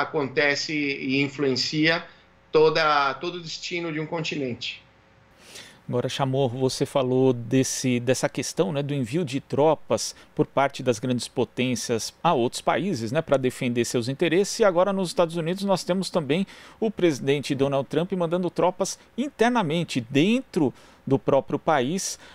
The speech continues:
Speaker 2: por conta dos protestos antirracistas. Em função disso, inclusive, mães de Portland saíram às ruas pra defender os manifestantes na semana passada. Nesse final de semana, nós tivemos uma pessoa morta em Austin, no Texas.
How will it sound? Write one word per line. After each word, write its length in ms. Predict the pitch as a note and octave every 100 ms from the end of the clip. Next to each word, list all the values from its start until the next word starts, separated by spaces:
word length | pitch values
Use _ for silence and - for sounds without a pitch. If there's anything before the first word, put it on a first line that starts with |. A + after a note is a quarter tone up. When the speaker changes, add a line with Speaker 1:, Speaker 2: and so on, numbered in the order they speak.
| - -
Speaker 2:
por 140 | A3
conta 400 | - F3 E3 F3
dos 160 | E3 D#3+
protestos 840 | F3 E3 - B2+ C#3 - C#3+ A2+
antirracistas. 1160 | B2+ - C#3 B2+ - C#3+ D3 - - A2+ G#2 A#2+
Em 80 |
função 400 | C3 C#3+ - C#3+
disso, 260 | B2 D3 -
inclusive, 560 | C#3 C#3+ A2+ C#3 C#3 C#3
mães 280 | B2+ C3+
de 80 | B2+
Portland 560 | - - C3 - B2+ B2
saíram 440 | - A#2+ B2 C3+
às 120 | A2
ruas 200 | - C3
pra 160 | - B2+
defender 400 | A#2+ - A#2+ A#2
os 140 | B2
manifestantes 680 | B2 B2 - A2+ - A#2+ -
na 180 | F2 B2+
semana 340 | B2+ B2 B2 A#2+
passada. 580 | B2 - D3 D3+ C#3+ - - -
Nesse 340 | - D#3 D#3+ D#3+
final 240 | - C#3+
de 100 | C#3
semana, 420 | - C3+ C3+ C#3+
nós 180 | C3+ C3+
tivemos 400 | - C3 C3 C3
uma 160 | C#3 C#3
pessoa 400 | - C3 - B2
morta 400 | A#2+ C3 B2+ B2
em 120 | A#2
Austin, 380 | B2+ C#3+ - B2+
no 140 | A#2+
Texas. 680 | - C#3+ D3 - - D3+